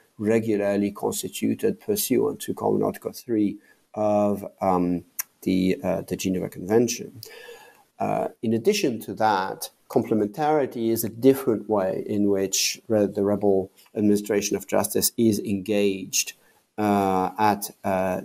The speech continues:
the I C C. So, uh, under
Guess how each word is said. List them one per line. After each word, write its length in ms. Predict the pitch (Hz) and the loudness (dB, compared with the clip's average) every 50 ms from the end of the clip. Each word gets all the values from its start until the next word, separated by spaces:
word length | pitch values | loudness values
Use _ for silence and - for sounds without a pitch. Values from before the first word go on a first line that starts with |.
| 95 | -4
the 300 | - 101 98 95 95 92 - _ - | -2 -2 0 0 -2 -4 -6 _ -2
I 160 | 92 92 95 | -2 -2 0
C 260 | - - - - - - | 0 0 -2 -2 -2 0
C. 360 | - - - - - - - - - - - - - - _ _ - | 2 2 4 2 2 -2 -6 -12 -18 -20 -20 -20 -20 -20 _ _ -10
So, 460 | - - 131 123 117 113 110 110 110 - - - - - _ _ - - - | -4 -2 0 2 2 2 0 -2 -4 -6 -8 -8 -8 -10 _ _ -20 -10 -4
uh, 420 | 117 110 107 104 104 101 101 101 - - - | 0 0 2 2 2 2 2 0 -2 -2 0
under 600 | - 151 180 185 175 151 147 127 117 113 110 107 | 2 2 2 2 0 0 0 2 2 2 0 -2